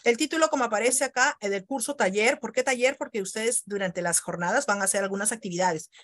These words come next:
Actividades cortitas, no se preocupen, ¿ya? Son actividades cortas que estas las pueden replicar también en sus aulas, ¿ya? Con sus estudiantes. Eh, la estrategia del mapeo, un actuar crítico y creativo desde el aula.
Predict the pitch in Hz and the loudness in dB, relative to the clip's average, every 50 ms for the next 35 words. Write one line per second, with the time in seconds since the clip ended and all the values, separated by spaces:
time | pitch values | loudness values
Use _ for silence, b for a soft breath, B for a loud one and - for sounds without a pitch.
0 | B B _ - 240 226 240 220 226 240 254 277 277 - - 247 233 226 - 269 | B B _ -6 -4 -2 2 4 4 6 6 4 2 0 0 -2 -2 -2 -4 -6
1 | 220 202 185 180 208 220 220 247 226 214 196 - - - 170 160 170 175 214 - | -4 -6 -6 -6 -6 -6 -4 -4 -4 -6 -8 -8 -8 -8 -8 -6 -4 -4 -6 -6
2 | b b b b b b - - 226 226 240 226 233 208 202 214 233 226 - 247 | b b b b b b -6 -4 -2 -2 -2 -2 -2 -2 -2 -2 -2 0 0 0
3 | 247 254 302 285 - - 330 277 311 330 - - 339 339 311 277 - - - 302 | 0 0 -2 -2 -2 -4 -4 -4 -2 -2 0 0 2 2 2 0 0 0 0 0
4 | 311 311 302 285 320 320 311 302 - - 285 285 285 - 269 262 262 262 269 277 | 0 0 0 0 -2 -2 -4 -2 0 2 2 2 2 0 -2 -2 -2 0 2 0
5 | 285 277 285 B B B B B _ - 233 226 220 220 220 214 214 - 240 - | 0 0 -2 B B B B B _ -2 0 0 0 0 0 -2 -2 -2 0 4
6 | 320 311 285 220 - - - - - 196 226 330 330 - 233 220 220 - 233 226 | 4 6 6 4 2 0 -2 -4 -2 -4 -6 -6 -4 -4 -4 -4 -4 -4 -6 -6
7 | 220 214 214 196 - 226 214 - 233 214 226 226 196 175 165 - - - - _ | -4 -4 -6 -6 -6 -8 -8 -6 -2 2 4 4 4 2 -2 -6 -8 -8 -10 _
8 | _ _ B B B B B B - 214 220 220 220 226 220 - 226 220 226 285 | _ _ B B B B B B -2 0 2 2 4 2 2 2 2 2 2 2
9 | 285 311 320 311 277 214 202 180 - - 226 214 185 175 254 262 - _ _ - | 4 2 2 2 2 2 2 0 2 2 2 2 2 2 0 -4 -8 _ _ -6
10 | 262 269 262 254 233 220 - - 240 233 226 226 233 - - - 311 302 302 - | -4 -2 0 0 -2 -2 -2 0 2 2 2 2 0 -2 -6 -6 -6 -6 -6 -6
11 | - 302 302 285 - 220 - 208 190 185 190 254 262 262 254 240 202 202 202 196 | -4 -2 -2 -2 -4 -4 -2 -2 -2 0 0 0 0 0 0 0 -2 -4 -2 -2
12 | 208 196 180 151 131 139 - - - | 0 0 0 -2 -2 -6 -14 -16 -16